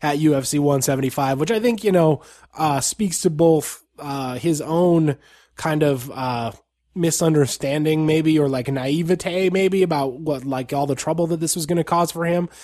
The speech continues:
but also, like, kinda speaks to the fact that no one from the U F C apparently told him that he was out and that Vitor was in or what was happening, which I think is a, another situation where, like, either they couldn't find him and get a hold of him, or, like,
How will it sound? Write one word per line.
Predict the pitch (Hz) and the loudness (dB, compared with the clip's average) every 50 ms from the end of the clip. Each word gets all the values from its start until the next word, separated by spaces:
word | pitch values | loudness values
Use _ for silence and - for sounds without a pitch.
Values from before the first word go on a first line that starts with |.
| - - - | -20 -10 0
but | 180 185 202 | 2 4 4
also, | 254 294 320 - - 226 208 202 196 | 4 4 4 4 4 4 6 6 6
like, | 185 180 180 185 190 180 - | 4 4 4 2 0 -2 -4
kinda | - - 208 214 196 | -8 -4 -2 -2 -2
speaks | - - 214 196 - | -2 -4 -4 -4 -4
to | - 202 | -4 -4
the | 190 | -4
fact | 175 - 190 185 196 190 - 185 | -4 -2 -4 -4 -4 -4 -2 0
that | 185 185 190 185 - _ _ _ _ _ _ _ _ - | 0 0 0 -2 -4 _ _ _ _ _ _ _ _ -12
no | 110 107 117 139 | -8 -4 -2 0
one | 185 220 233 233 | 0 0 0 0
from | 202 262 233 233 | 0 0 0 2
the | 247 | 2
U | 233 240 254 247 | 2 4 4 4
F | 226 | 2
C | - - - 269 254 240 | 2 0 -2 -2 0 0
apparently | 226 226 233 240 233 240 240 | 0 0 0 2 2 2 0
told | 233 - 277 302 254 156 | 0 0 0 0 2 2
him | 143 143 131 135 127 127 _ _ _ _ _ | 2 0 0 -2 -4 -8 _ _ _ _ _
that | - 156 | -4 0
he | 160 190 | 2 2
was | 185 175 | 2 2
out | 202 196 226 180 120 - - | 2 0 0 -2 -2 -4 -8
and | - 135 127 | -10 -8 -6
that | 135 127 | -6 -6
Vitor | 135 160 165 - 165 156 151 143 | -4 -6 -4 0 2 2 2 2
was | 151 147 | 2 0
in | 180 185 226 214 165 127 117 | 0 2 2 2 2 2 0
or | 113 127 | -2 -2
what | 131 139 147 147 | -2 -2 -2 -2
was | 147 139 - | -2 -4 -2
happening, | - 214 208 - 147 127 117 113 113 - - - - - _ | -2 -2 -2 -2 -2 -4 -4 -6 -8 -12 -18 -20 -20 -18 _
which | - 160 139 | -4 -2 -2
I | 156 135 | -2 -2
think | 139 185 208 202 190 | 0 0 0 2 2
is | 190 175 185 | 0 2 2
a, | 185 175 - | 0 0 0
another | 165 170 170 175 180 170 175 165 165 | 0 0 2 2 2 4 4 4 4
situation | - - 185 160 180 170 175 175 160 - 170 165 | 2 0 -2 0 2 2 2 2 2 0 2 2
where, | 160 160 156 | 4 4 4
like, | 151 139 - - - - - - | 4 2 0 -4 -14 -20 -12 -6
either | 190 185 180 170 | 0 2 2 4
they | 151 151 | 4 4
couldn't | - - 170 156 143 | 2 2 2 2 2
find | 135 - - 196 247 226 180 | 0 0 -2 0 2 2 2
him | 147 139 143 | 2 0 0
and | 147 143 135 | 0 0 0
get | 143 131 | 0 0
a | 123 | 2
hold | 113 196 269 247 185 | 2 2 2 4 2
of | 160 139 | 2 2
him, | 143 143 143 143 | 2 0 0 0
or, | 139 135 139 | 0 -2 -2
like, | 135 135 131 127 123 - - | -2 -2 -2 -4 -6 -8 -12